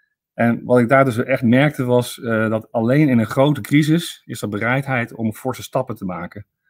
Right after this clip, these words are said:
En eigenlijk kom je er dan achter dat heel veel zaken die moeten worden opgelost achterstallig onderhoud zijn. En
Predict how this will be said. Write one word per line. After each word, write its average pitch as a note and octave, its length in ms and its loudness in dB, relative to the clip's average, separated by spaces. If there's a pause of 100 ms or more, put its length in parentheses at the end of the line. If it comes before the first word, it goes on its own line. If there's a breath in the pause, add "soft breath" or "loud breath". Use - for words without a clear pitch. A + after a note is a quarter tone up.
(400)
En G#2+ 120 -2
eigenlijk B2 300 2
kom B2 140 4
je A2+ 80 4
er G#2 60 0
dan B2 160 0
achter B2 300 -4
dat A2 120 -4
heel B2+ 260 4
veel A#2+ 280 -2
zaken A2+ 360 -2
die A2+ 100 0
moeten G#2+ 180 0
worden G2+ 180 -6
opgelost A#2+ 500 -4
achterstallig G#2 480 -8
onderhoud A2 440 -2
zijn. - 280 -14 (840 soft breath)
En A#2+ 440 4